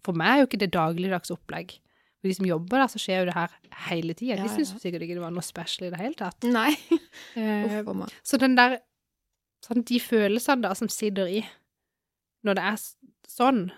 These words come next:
Speaker 2: Mm.
Speaker 1: samtidig som du er litt sånn, «OK, jeg er supertakknemlig for at jeg i det hele tatt bor i Norge,
Speaker 2: Eh, ja.
Speaker 1: at vi har det tilbudet her, at det går an å få hjelp med dette, u-, det koster ikke en krone, vi har superdyktige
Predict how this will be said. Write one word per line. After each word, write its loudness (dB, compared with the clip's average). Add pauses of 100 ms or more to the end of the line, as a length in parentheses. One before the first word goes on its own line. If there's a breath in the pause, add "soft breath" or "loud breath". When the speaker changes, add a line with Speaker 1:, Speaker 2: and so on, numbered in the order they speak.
Speaker 2:
Mm. 0
Speaker 1:
samtidig 0
som -6
du 0
er 0
litt -2
sånn, -4
«OK, -6
jeg -8
er -10
supertakknemlig -4
for -10
at -14
jeg -10
i -6
det -6
hele -10
tatt -12
bor -6
i -4
Norge, -4 (240)
Speaker 2:
Eh, -10
ja. -10
Speaker 1:
at -6
vi -6
har -6
det -10
tilbudet -6
her, 2
at -4
det -8
går -10
an -8
å -4
få -6
hjelp -10
med -4
dette, -4
u-, -4
det -10
koster -8
ikke -8
en -8
krone, -4 (360)
vi -2
har -2 (260)
superdyktige -6